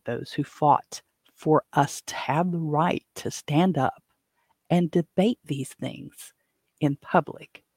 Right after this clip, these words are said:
And we should never forget and honor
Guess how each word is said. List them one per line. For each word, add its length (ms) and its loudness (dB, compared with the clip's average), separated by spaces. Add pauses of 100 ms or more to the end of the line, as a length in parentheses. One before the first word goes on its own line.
(920)
And 280 4 (1120)
we 100 2
should 240 -4
never 300 6
forget 640 2
and 180 -4
honor 380 4